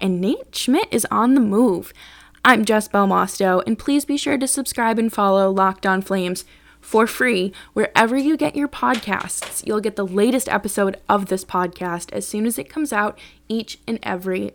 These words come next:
day. So, <laughs> as soon as I started, like, literally pressed publish on Friday's show,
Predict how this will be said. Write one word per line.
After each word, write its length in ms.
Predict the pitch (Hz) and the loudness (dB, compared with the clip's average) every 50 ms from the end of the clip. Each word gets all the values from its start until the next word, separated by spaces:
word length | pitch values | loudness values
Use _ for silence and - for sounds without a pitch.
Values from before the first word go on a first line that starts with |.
| - | -12
day. 440 | 196 - 196 - - - - - 214 - _ _ _ _ _ _ _ _ _ _ _ _ _ _ _ _ _ _ _ _ _ _ _ - | -10 -8 -8 -8 -8 -10 -12 -12 -14 -16 _ _ _ _ _ _ _ _ _ _ _ _ _ _ _ _ _ _ _ _ _ _ _ -12
So, 420 | - - - 269 208 - - - - _ 294 277 - - 277 | -8 0 2 2 2 2 0 -6 -4 _ -2 0 4 4 4
<laughs> 340 | - - - - - - - | 4 2 -4 -12 -12 -6 -2
as 180 | 226 262 220 - | 0 0 0 -2
soon 240 | - - 262 302 440 | 0 2 2 2 2
as 260 | 539 523 453 - - - - | 0 -4 -8 -10 -10 0 2
I 160 | 247 262 269 | 4 4 4
started, 640 | 269 254 - - 233 196 185 196 202 185 180 190 - _ _ _ _ _ _ _ _ _ _ _ - - _ - | 2 0 0 0 2 2 2 2 0 -2 -4 -8 -10 _ _ _ _ _ _ _ _ _ _ _ -20 -20 _ -6
like, 240 | 190 202 180 185 | -4 -2 -2 -2
literally 520 | 196 196 196 220 262 254 262 247 240 247 226 - _ 220 - _ | -4 0 2 4 4 4 2 2 0 -2 -4 -8 _ -20 -20 _
pressed 360 | - 220 170 - - - - | -6 -4 -4 -4 -6 -10 -16
publish 840 | - - - - - 214 202 196 180 - - - - - - - - _ - - - - - - _ - | -18 -18 -8 -2 -2 -2 0 -2 -4 -6 -6 -10 -14 -16 -16 -16 -18 _ -20 -20 -20 -20 -20 -20 _ 0
on 520 | 202 202 180 175 170 170 175 185 190 196 - - _ _ _ _ _ _ _ _ _ _ - - _ _ - | 0 2 2 2 0 -2 -2 -4 -4 -6 -8 -12 _ _ _ _ _ _ _ _ _ _ -20 -20 _ _ -18
Friday's 680 | - - - 240 233 233 220 208 180 175 - - - - | -16 -10 -8 -6 -4 -4 -2 -2 -2 -2 -4 -8 -10 -10
show, 480 | - - - - - - - - 226 | -8 -4 -2 -2 -2 -4 -6 -8 -10